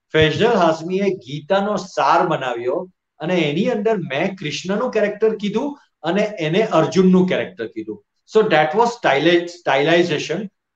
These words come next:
તો મને એ scene જે સમજાવ્યો ને, મેં એને તરત હા પાડી દીધી ફૈઝલને કે મારે કરવું છે. So એ film successful ગઈ અને મારું કામ બી વખાણ્યું. ત્યાર પછી મેં ફૈઝલની બીજી film, આ જે ઓજસભાઈ સાથે કીધી, દોડ પકડ,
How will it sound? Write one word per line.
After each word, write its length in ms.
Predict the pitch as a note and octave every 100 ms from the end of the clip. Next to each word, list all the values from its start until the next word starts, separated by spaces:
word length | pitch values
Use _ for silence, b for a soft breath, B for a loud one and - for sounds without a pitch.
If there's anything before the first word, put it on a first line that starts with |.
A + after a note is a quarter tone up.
| -
તો 100 | G#3
મને 540 | F#3+ G#3 A#3 A3+ - -
એ 260 | G#3+ D4
scene 540 | G3+ - F3 B3 C#4 A3+
જે 120 | A#3
સમજાવ્યો 540 | - E3 E3+ G3+ G#3+
ને, 80 | G#3
મેં 180 | F#3+ F#3+
એને 100 | F#3
તરત 300 | D3 D#3+ -
હા 140 | B2
પાડી 260 | B2+ B2+ B2+
દીધી 180 | C3 C3+
ફૈઝલને 500 | B2 A2+ B2+ C3+ E3
કે 80 |
મારે 260 | F#3 C3+ C3+
કરવું 360 | B2+ A2+ A#2+ B2
છે. 200 | F3 F#3+ b _ _ _ -
So 80 | F3+ F#3+ G3 G3 G3
એ 80 | F3+
film 320 | E3 E3+ F#3
successful 760 | F3+ - B2 - D#3 D#3 A3 A#3
ગઈ 220 | A3+ A#3+
અને 220 | A3+ D#3 D3+
મારું 300 | D3+ E3 D#3+
કામ 300 | B2+ C3+ D3+
બી 140 | G#3
વખાણ્યું. 580 | F#3+ F#3 F3+ G3 A3 G#3+ b _ _ -
ત્યાર 240 | D#3 F#3
પછી 320 | F#3+ - G#3 G#3+
મેં 200 | G#3 G#3
ફૈઝલની 540 | E3 C#3+ D3+ F#3 G3
બીજી 340 | D#3+ D#3 F#3
film, 400 | F#3 F#3+ F#3 F#3
આ 240 | E3+ D#3+ D#3
જે 140 | D#3
ઓજસભાઈ 580 | D#3 C#3+ D3 E3+ D3+ E3
સાથે 300 | D#3 D3 D#3+
કીધી, 480 | D#3+ D#3+ E3 E3 E3+
દોડ 200 | C3 D3+
પકડ, 440 | - D3+ - F#3